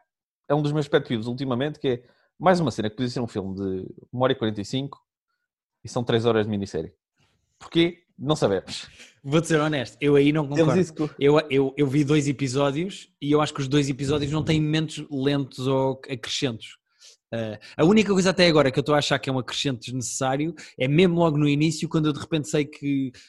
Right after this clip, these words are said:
Speaker 2: o polícia está separado da ex-mulher e quer ver os filhos,
Speaker 1: Sim.
Speaker 2: mas não consegue ver os filhos. Pá, ok, eu percebo que tenhas de dar um lado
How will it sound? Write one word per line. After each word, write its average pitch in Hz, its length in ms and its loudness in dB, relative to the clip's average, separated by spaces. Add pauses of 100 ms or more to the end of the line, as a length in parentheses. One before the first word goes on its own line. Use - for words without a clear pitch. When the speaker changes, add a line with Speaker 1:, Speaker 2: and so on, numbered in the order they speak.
(140)
Speaker 2:
o 139 100 -6
polícia 147 360 -4
está 131 180 -4
separado 143 420 -4
da 139 60 -2
ex-mulher 139 560 0
e 131 460 -6
quer 139 160 -6
ver 131 160 -4
os 120 120 -10
filhos, 156 280 -2
Speaker 1:
Sim. 135 80 -8
Speaker 2:
mas 139 80 -6
não 131 80 -6
consegue 127 280 -6
ver 127 100 -6
os 123 100 -6
filhos. 156 240 -8
Pá, 143 180 -2 (300)
ok, 170 320 -2
eu 190 60 -6
percebo 226 240 -8
que 311 120 -14
tenhas 269 200 -4
de 202 60 -10
dar 226 160 -2
um 214 100 -4
lado 175 680 -2